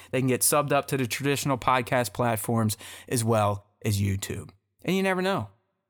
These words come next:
You may even find some other content up there, like our story on Old Rey and, and Daemon getting the boot.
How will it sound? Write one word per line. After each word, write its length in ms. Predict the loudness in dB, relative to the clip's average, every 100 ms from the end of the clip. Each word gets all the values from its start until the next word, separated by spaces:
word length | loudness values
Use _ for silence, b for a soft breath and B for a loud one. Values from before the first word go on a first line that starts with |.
| _ _ _
You 60 | -2
may 160 | 0
even 120 | 2 2
find 260 | 2 0
some 140 | 0 0
other 160 | 0
content 480 | 0 -2 -2 -2 -2
up 160 | -2 -4
there, 220 | -6 -4
like 180 | -6 -4
our 80 |
story 460 | -6 -4 -2 0 0
on 160 | 0 0
Old 280 | 0 -2
Rey 400 | 0 0 2 0
and, 220 | 0 -2 -6 B B -2
and 160 | 0
Daemon 420 | 2 2 2 2
getting 220 | 2 0 0
the 80 |
boot. 280 | 0 0 -2